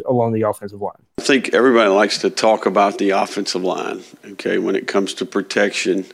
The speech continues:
Speaker 2: uh, and maybe inefficient runs, but all position groups contribute to both, okay? Uh,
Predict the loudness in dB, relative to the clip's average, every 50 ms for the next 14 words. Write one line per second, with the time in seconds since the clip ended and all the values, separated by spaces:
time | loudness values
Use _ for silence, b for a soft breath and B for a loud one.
0 | B B B B B B B B B B B B B B -14 -12 -10 -8 -6 -6
1 | -4 -2 -2 0 2 2 2 2 2 2 2 2 2 4 4 2 2 2 0 0
2 | 0 0 0 -2 0 2 2 4 4 4 2 0 -2 0 0 0 0 2 2 2
3 | 4 6 6 6 4 4 2 2 2 4 4 2 2 2 0 -2 -2 0 0 0
4 | 0 -2 -4 -6 -4 -4 -4 -4 -2 0 0 0 0 -2 -4 -4 -6 -8 -10 -4
5 | -2 -2 -2 -2 -4 -8 -12 -14 -14 -16 -18 _ -20 -20 _ -20 -20 -10 -8 -6
6 | -6 -6 -6 -10 B B B B B B B B B B B B B B -10 -8
7 | -6